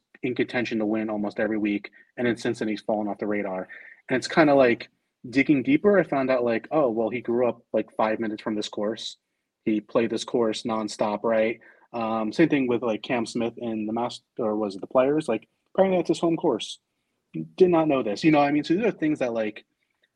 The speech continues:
I don't know how you quantify those things, though, but I feel like they're, okay, if I make this guy twenty to one and he's twenty-two to one, that's thin value. But then if it's like,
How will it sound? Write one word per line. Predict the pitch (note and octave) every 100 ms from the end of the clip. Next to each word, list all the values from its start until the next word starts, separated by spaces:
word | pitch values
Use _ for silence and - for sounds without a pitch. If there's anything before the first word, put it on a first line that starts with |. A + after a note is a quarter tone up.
| _ _ _
I | E3
don't | F3
know | E3
how | D#3 D3
you | C#3 B2+
quantify | B2 - C#3+ C#3+ B2 - A2+ G#2
those | G2 G2
things, | - A2+ G#2+
though, | A2+ A#2 C3
but | A#2+
I |
feel | A2+ F3+ F#3
like | E3 -
they're, | B2 A#2+ A2+ - _ _ _ _ -
okay, | C#3+ C3+ A#2
if | A2
I | A#2+
make | A#2+ A#2 -
this | A2
guy | A#2+ A2+
twenty | - B2 A#2
to | A2
one | A2 A2+ A2
and | A2 G#2+
he's | A2+ - - _ _ _ -
twenty-two | - B2 A2+ G#2+ D#3+ C3+
to |
one, | A#2+ A#2 A2
that's | A2 -
thin | B2+ A2+ A2
value. | A2+ A#2 A2 G#2 G#2
But | A2+
then | A#2 A2+
if | G#2+
it's | -
like, | A2+ G#2+